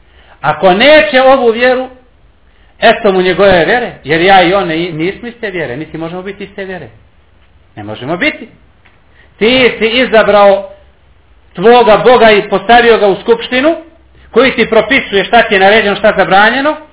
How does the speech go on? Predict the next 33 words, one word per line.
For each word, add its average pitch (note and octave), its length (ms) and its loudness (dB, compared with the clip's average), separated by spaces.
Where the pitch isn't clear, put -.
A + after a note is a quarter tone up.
a G#3 120 0
ja C4 380 4
sam A3 200 2
izabrao G#3+ 480 2
Allaha G#3 420 4
te G#3+ 100 0
bareke A3+ 460 2
ve G#3 160 0
taala B3 400 2
i A#3+ 480 -2
pokoravam A3+ 560 4
mu G3+ 80 -2
se A3 140 -2
onome A3+ 280 2
što - 140 -6
mi G#3+ 60 -2
je G#3+ 60 -2
naredio G#3 380 2
i F#3 80 -2
zabranio. A#3 560 2
I A#3+ 120 0
mi C#4 100 4
iste C#4+ 400 2
vjere C#4 280 4
zato D4 260 2
što C4 140 -6
ti C#4 260 -6
zoveš C#4+ 280 2
Ahmet, B3+ 320 0
ja C4 160 4
se G#3 60 -8
zovem B3 200 -2
Muhammed. A3 340 -4